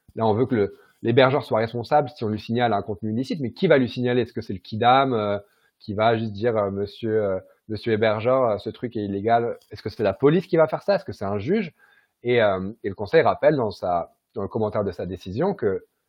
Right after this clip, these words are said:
qualifier un contenu d'illicite au regard de la loi de mille huit cent quatre-vingt-un, c'est quelque chose de très difficile,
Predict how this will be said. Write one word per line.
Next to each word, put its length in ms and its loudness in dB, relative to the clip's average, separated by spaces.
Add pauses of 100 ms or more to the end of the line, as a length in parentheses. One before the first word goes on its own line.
(140)
qualifier 400 2
un 80 4
contenu 340 -4
d'illicite 460 -4
au 80 4
regard 240 2
de 60 -2
la 80 0
loi 100 0
de 60 -4
mille 100 -6
huit 60 -8
cent 120 -12
quatre-vingt-un, 460 -4
c'est 120 -10
quelque 200 -10
chose 120 -10
de 40 -4
très 240 -2
difficile, 480 -4